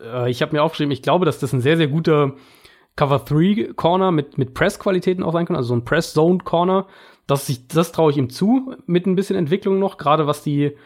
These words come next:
die Press-Coverage angeht. Aber ich hatte bei ihm so ein dis-, bisschen den Eindruck, dass der in Man-Coverage generell Probleme hatte. Also zum einen eben, äh, dass der,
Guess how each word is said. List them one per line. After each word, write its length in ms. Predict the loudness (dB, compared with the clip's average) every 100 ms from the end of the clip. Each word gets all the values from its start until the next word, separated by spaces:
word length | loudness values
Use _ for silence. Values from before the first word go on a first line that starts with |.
| -20 _ _ _
die 100 | -8
Press-Coverage 600 | -2 -2 0 0 0 0
angeht. 380 | 2 4 2 0 -8 -20 -20 -20 -20 _ _
Aber 260 | -2 -2 -2
ich 180 | 0 0
hatte 140 | -2
bei 120 | 0
ihm 140 | 0 2
so 60 |
ein 120 | 0 -2 _ _ _
dis-, 200 | -4 -4
bisschen 320 | -2 -2 0 0
den 120 | 0
Eindruck, 540 | 0 0 2 0 -4
dass 340 | -4 -4 -6 _ _ _ 0
der 480 | 2 2 2 -2 -2
in 160 | 0 2
Man-Coverage 560 | 2 2 0 0 -2 0
generell 420 | 2 2 0 -4
Probleme 460 | -6 -6 -4 -4
hatte. 280 | -6 -6 -8 -10 -6
Also 440 | -4 -2 -2 -4 -10
zum 180 | -6 -4
einen 200 | 0 0
eben, 540 | 0 0 0 -2 -6 -4
äh, 220 | 0 2
dass 200 | 0 -2
der, 420 | 0 2 2 0